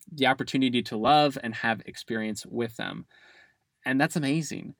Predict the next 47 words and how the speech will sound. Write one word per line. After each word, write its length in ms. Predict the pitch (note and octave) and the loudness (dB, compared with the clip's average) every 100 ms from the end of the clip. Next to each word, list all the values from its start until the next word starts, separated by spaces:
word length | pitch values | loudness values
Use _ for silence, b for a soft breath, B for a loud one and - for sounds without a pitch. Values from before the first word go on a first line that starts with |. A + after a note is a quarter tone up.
| _ _ _ | _ _ _
That 220 | C#3+ D3 - | 2 2 4
is 260 | C3+ B2 | 2 2
just, 220 | B2+ A#2 - _ _ - | -2 -4 -8 _ _ -6
I 80 | A#2 | -4
don't 140 | D3 | -2
know, 160 | G2+ A#2 | -4 -6
it's, 220 | - - _ - | -8 -14 _ -8
it's 160 | C#3 | -2
a 60 | D3 | -2
great 500 | B2 B2 B2 C#3+ D#3 | -4 -6 0 0 0
gift. 300 | D3 G3 - | 0 0 2
And 180 | A#2+ C#3+ | 2 2
remembering 400 | D#3 D#3+ D#3+ D3+ | 4 4 4 4
that 140 | C#3 | 4
you 340 | C3 D3+ C#4 D#4+ | 2 2 4 4
are 120 | D3+ | 2
in 100 | A#2 | 0
charge 260 | B2+ A2+ | -2 -2
of 60 | A2+ | -2
your 120 | A2+ | -2
own 120 | A2 | -2
happiness 560 | A2 G#2+ G#2+ A2+ A2+ A#2 | -4 -6 -6 -6 -4 -4
as 180 | B2 B2 | -4 -2
well. 380 | D#3+ E3 - b b b b | 0 0 -2 b b b b
And 220 | A#2+ B2 | -2 0
the 40 | A#2+ | 0
same 240 | D3+ D3+ | 0 2
goes 220 | C3 B2+ | 2 2
vice 240 | A#2 A#2 - | 2 0 2
versa 320 | C#3 E3+ G#2+ | -2 -2 -4
with 140 | G#2+ | -4
the 100 | G#3+ | -2
other 160 | G#3 F#3+ | -2 -2
person. 460 | - F3 G#2+ G#2 - _ | 0 0 -2 -8 -10 _
They 640 | C#3 C#3 A#2 D3+ D#3 C3+ C#3 | -10 0 4 6 6 6 4
can't 260 | - B2+ | 0 -2
expect 440 | B2+ - A2+ - - | -2 0 -2 -2 -10
happiness 580 | - A#2+ A#2 A#2+ A#2+ A2+ - | -2 0 0 -2 -2 -4 -10
from 520 | - - A2+ A#2 B2 | -14 -4 -2 -2 -4
you. 340 | - C3+ F#3+ G#2+ | -2 2 2 2
And 160 | G#2+ | -2
so 100 | A2 | -4
that's 360 | A2+ A2 - - | -2 -2 -4 -10
something 380 | - B2 A2+ B2+ | -8 -6 -4 -4
to 100 | A#2 | -4
look 260 | A#2+ F#3 - | -2 -2 0
at 180 | G#2 | -4